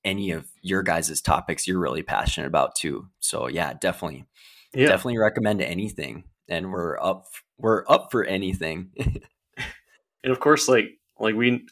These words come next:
Speaker 2: we snubbed entire genres, sadly, for this episode, like comedy. Like we didn't cover like anyone like Eddie Murphy or stuff like that. But, uh,
Speaker 1: Yeah,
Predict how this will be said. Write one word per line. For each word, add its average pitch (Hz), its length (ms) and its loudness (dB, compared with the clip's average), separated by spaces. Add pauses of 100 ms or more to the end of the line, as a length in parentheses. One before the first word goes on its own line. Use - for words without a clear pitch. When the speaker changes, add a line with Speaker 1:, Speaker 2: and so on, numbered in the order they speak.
Speaker 2:
we 107 200 0
snubbed 127 520 2 (680)
entire 117 640 2
genres, 110 760 2
sadly, 98 440 0
for 104 160 -8
this 104 180 -2
episode, 101 460 -2
like - 120 -8
comedy. 98 540 0 (1120)
Like 104 160 -4
we 98 80 2
didn't 95 180 2
cover - 280 0
like - 180 -4
anyone 123 280 4
like 110 200 0
Eddie 107 160 0
Murphy 107 580 0
or 107 160 -4
stuff - 280 -2
like - 120 -4
that. 98 300 2
But, 104 280 -2
uh, 113 260 -2 (280)
Speaker 1:
Yeah, 90 440 2